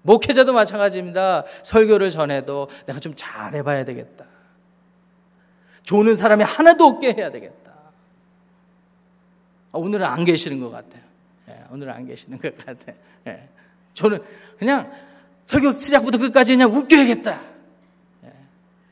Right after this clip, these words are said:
그건 아닌 것 같아요, 오늘은. 예. 그런 건 말고.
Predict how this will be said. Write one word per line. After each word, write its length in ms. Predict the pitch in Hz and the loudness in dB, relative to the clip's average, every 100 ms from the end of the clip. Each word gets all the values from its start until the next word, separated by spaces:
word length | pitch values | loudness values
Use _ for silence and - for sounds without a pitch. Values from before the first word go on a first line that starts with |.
| _ _ | _ _
그건 180 | - 226 | -4 -2
아닌 240 | 170 196 214 | 0 0 0
것 100 | 180 | -2
같아요, 340 | 143 - 151 | -4 -8 -10
오늘은. 560 | 143 127 117 180 277 - | -8 -10 -12 -14 -14 -18
예. 240 | 117 113 _ _ _ _ _ _ _ | -18 -20 _ _ _ _ _ _ _
그런 300 | - 175 190 | -8 -6 -6
건 100 | 214 | -8
말고. 720 | 226 117 120 123 - - - | -10 -12 -14 -18 -20 -20 -20